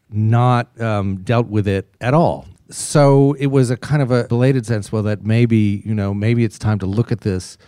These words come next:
in a different light. Maybe the, the, the revelations about all of the, the men that you named and the many, many more that you didn't, um,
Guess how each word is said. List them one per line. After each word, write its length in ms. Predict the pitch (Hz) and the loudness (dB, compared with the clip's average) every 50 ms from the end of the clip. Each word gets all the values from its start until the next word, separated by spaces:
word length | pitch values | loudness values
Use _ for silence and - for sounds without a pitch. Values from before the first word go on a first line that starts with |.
| _ _ _ _ _ _ - | _ _ _ _ _ _ -6
in 120 | 123 117 | -4 -4
a 60 | 107 | -2
different 380 | 101 101 113 - - 101 92 90 | -4 -4 -6 -6 -6 -8 -6 -4
light. 460 | 95 92 110 117 104 80 - - - _ | -2 0 2 2 0 0 -4 -10 -14 _
Maybe 380 | 98 104 107 117 113 110 107 | -4 -2 0 0 2 2 0
the, 260 | 104 95 104 101 101 95 | 0 0 -2 -2 -2 -4
the, 460 | 80 98 95 101 95 92 90 87 87 - - - - _ _ | -4 -4 -2 -2 -2 -2 -2 -4 -8 -12 -18 -20 -20 _ _
the 100 | - 110 | -6 -4
revelations 640 | 101 107 107 104 104 104 110 113 107 - 101 107 92 | -2 0 0 0 0 0 0 0 -2 -2 -2 -4 -4
about 320 | 87 90 95 95 90 - - - | -4 -4 -6 -6 -6 -6 -6 -4
all 160 | 98 101 104 | -4 -2 -2
of 100 | 98 90 | -4 -4
the, 220 | 92 95 92 92 - | -4 -4 -6 -6 -8
the 180 | 87 95 95 | -8 -6 -4
men 540 | 98 101 104 101 101 95 92 95 95 95 - - | -2 -2 0 0 -2 -2 -4 -4 -6 -8 -8 -6
that 200 | 110 104 92 87 | -6 -6 -4 -4
you 100 | 101 101 | -4 -4
named 300 | 95 98 95 98 101 95 | -2 -2 -4 -4 -4 -4
and 100 | 95 90 | -4 -4
the 60 | 92 | -4
many, 220 | 95 98 95 98 | -4 -2 -2 -2
many 200 | 98 95 92 92 | -2 -2 -2 -2
more 300 | 92 95 101 92 87 87 | -2 -2 0 0 -2 -2
that 200 | 82 85 90 85 | -6 -8 -10 -10
you 100 | 78 95 | -10 -6
didn't, 480 | 104 110 151 151 139 117 110 104 - - | -2 0 2 2 2 0 -2 -2 -4 -2
um, 320 | 113 110 104 98 95 95 | -2 0 0 -2 -4 -6